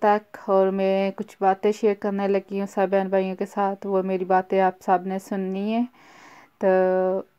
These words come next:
मैं शुरू करती हूँ आज की वीडियो, कह लें व्लॉग का लें, तो सबसे रिक्वेस्ट है प्लीज़ मेरी वीडियो आखिर तक ज़रूर देखें।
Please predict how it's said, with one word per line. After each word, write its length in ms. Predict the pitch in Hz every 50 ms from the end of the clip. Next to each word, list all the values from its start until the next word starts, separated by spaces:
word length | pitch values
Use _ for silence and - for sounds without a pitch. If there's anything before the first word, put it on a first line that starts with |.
| - - - 147 - - -
मैं 100 | 202 196 190
शुरू 300 | - - 208 202 214 226
करती 400 | 226 233 214 214 _ - 214 208
हूँ 260 | 202 202 202 202 208 196 - -
आज 320 | 208 196 190 190 190 - -
की 260 | - - 220 202 202 196
वीडियो, 320 | 196 196 202 190 214 214 208
कह 180 | 208 196 196 190
लें 120 | 196 196
व्लॉग 320 | 190 185 185 180 180 180 -
का 300 | - 202 196 190 190 190
लें, 320 | 185 190 190 190 196 196
तो 100 | - 190 190
सबसे 320 | - 202 190 - - 190
रिक्वेस्ट 440 | 190 - - 196 196 190 - - 196
है 100 | 190 185
प्लीज़ 360 | - - 196 202 220 220 - -
मेरी 180 | 190 180 185 180
वीडियो 300 | 185 185 180 185 180 180
आखिर 280 | 180 180 - - 190 -
तक 240 | 180 180 - - 196
ज़रूर 260 | 190 180 185 190 196 196
देखें। 480 | 208 208 208 208 - 226 226 226 240